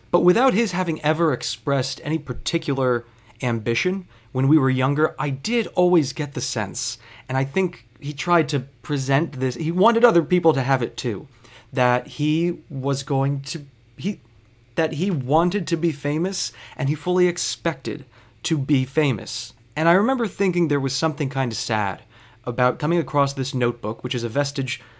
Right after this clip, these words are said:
of his weird, naive, adolescent convictions that just by merit of being himself, someday someone would really like his autograph. And he is a very humble guy, so I don't really know what those ambitions were about,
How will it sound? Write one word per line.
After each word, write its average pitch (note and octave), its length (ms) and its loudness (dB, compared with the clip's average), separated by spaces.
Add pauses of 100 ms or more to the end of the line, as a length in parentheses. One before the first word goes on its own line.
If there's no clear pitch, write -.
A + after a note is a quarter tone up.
(120)
of C3+ 160 0
his C3+ 320 0 (160)
weird, C#3 560 4 (180)
naive, C#3 600 4
adolescent C#3+ 540 0
convictions C#3+ 520 0
that C3+ 220 0
just B2+ 300 -2
by D#3 140 2
merit D#3+ 360 4
of B2+ 200 -4
being D#3+ 300 6
himself, D#3 640 2
someday B2 600 0
someone C3+ 540 2 (280)
would B2+ 260 0
really C#3+ 280 4
like B2 260 4
his B2 140 0
autograph. A#2 600 2 (240)
And C#3+ 120 0
he G#3+ 140 4
is B3+ 120 2
a A3+ 60 8
very E3+ 300 6
humble D3 320 2
guy, B2+ 280 2
so D3 220 0
I G#3 40 2
don't A3 140 0
really D#3+ 180 6
know C#3 120 4
what C#3 160 2
those C3 160 2
ambitions A#2+ 420 0
were A2 120 -2
about, E3 340 0